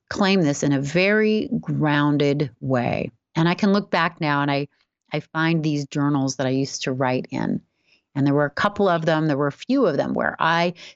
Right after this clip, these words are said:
did this invitation intention.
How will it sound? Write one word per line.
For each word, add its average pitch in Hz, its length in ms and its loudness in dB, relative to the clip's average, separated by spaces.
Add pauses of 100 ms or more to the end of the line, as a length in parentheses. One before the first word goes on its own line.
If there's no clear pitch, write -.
(100)
did 165 180 0
this 160 380 -2
invitation 175 1120 0 (680)
intention. 139 720 -2